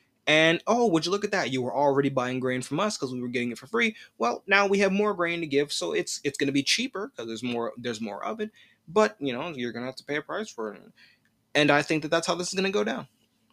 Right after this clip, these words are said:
I think that this free grain deal tells us that Russia does not anticipate the war going on for very much longer,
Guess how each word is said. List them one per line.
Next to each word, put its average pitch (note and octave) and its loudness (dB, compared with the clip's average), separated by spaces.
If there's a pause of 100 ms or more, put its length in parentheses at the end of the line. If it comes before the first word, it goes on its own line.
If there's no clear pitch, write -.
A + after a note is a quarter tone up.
(1700)
I D3+ 4
think E3+ -2
that - -4
this - -2
free D3 -2
grain D#3 0
deal G2+ -6 (360)
tells C#3+ -2
us C3+ 2
that G#2+ -6
Russia A#2 -2
does B2 -4
not A2+ -4
anticipate D3 -4 (540)
the C#3 6
war C3+ 8
going C3+ 4
on C3+ -2
for C3+ -10
very C3+ 4
much C#3+ 0
longer, B2 -4